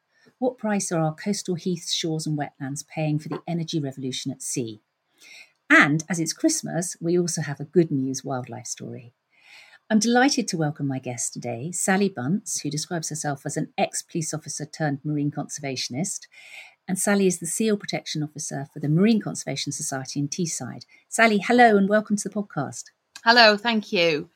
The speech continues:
Speaker 1: My second guest, Isabel Morris, is the R S P B's Senior Policy Officer for Energy.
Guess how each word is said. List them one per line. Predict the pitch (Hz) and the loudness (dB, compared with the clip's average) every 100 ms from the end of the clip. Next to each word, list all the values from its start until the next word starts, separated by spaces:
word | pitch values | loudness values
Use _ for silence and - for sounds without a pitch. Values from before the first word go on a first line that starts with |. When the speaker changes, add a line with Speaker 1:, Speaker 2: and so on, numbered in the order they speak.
| _ _ _ _ _ _ - - - - _ | _ _ _ _ _ _ -20 -20 -20 -20 _
Speaker 1:
My | 208 190 | 4 6
second | 196 - 339 294 | 6 4 6 4
guest, | 135 160 - - | 4 -4 -6 -6
Isabel | - 190 165 151 | -2 0 2 2
Morris, | 147 135 131 151 - | 2 0 -2 -6 -4
is | 170 160 | -4 -4
the | 175 | -4
R | 190 220 | -2 -2
S | 233 - | -2 -2
P | - 185 | -2 0
B's | 170 170 - | 0 -2 -2
Senior | 220 220 208 | 0 2 2
Policy | 202 - 180 170 - - | 0 -2 -2 -2 -6 -8
Officer | 147 147 - 156 | -10 -8 -8 -8
for | - - | -10 -6
Energy. | 214 185 160 131 131 | 0 0 0 -6 -10